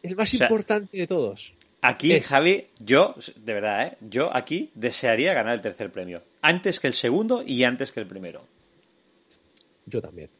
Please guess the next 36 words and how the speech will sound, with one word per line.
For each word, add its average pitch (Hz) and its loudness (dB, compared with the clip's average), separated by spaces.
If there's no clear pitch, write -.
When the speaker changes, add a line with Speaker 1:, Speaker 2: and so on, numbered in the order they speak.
Speaker 1:
<laughs> - -8
Tenemos 190 2
aquí 175 -4
una 214 -2
fantástica 170 -4
camiseta. 180 -2
Bueno, 175 -12
dice 131 -16
camiseta, 175 -12
podría 135 -6
decir 107 -14
sudadera. 110 -10
Speaker 2:
Ahí - -20
Speaker 1:
Perfectamente. 120 4
Speaker 2:
te 113 2
va 104 0
a 90 0
decir. 165 0
Claro, 127 0
es - -16
que 87 -10
dijimos 107 -4
camiseta, 131 2
pero 135 6
bueno, 156 4
ahora 123 4
viene 123 0
el 113 -2
frío 147 0
y 175 -2
claro, 113 2
hacer 127 -4
un 131 -2
regalo 123 4
para 113 6
alguien 156 2